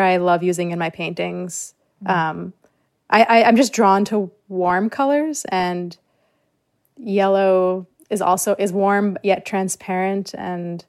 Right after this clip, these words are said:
Speaker 1: um, it's like a source of light. I don't know. It's, it's just, um, I would probably say it's my favorite color, uh, from a painterly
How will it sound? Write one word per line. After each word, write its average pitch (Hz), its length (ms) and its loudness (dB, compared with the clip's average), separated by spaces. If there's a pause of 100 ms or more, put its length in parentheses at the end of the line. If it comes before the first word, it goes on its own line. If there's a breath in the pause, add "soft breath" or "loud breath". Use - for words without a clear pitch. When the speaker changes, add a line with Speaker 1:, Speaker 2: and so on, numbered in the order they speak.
(480 soft breath)
Speaker 1:
um, 175 440 -4 (1200)
it's - 80 -6
like 190 140 0
a 208 40 -4
source 190 300 -2
of 180 120 -10
light. 185 360 -4
I 196 100 0
don't 220 140 2
know. 208 120 6
It's, 185 280 2
it's - 240 -4
just, - 480 -6 (840)
um, 180 440 -4 (1080)
I 208 100 4
would 208 100 4
probably 196 260 4
say 185 140 0
it's 170 120 -6
my 165 80 -6
favorite - 260 -8
color, - 340 -8 (160)
uh, - 200 -2 (200)
from 220 240 0
a 190 60 4
painterly 170 580 -4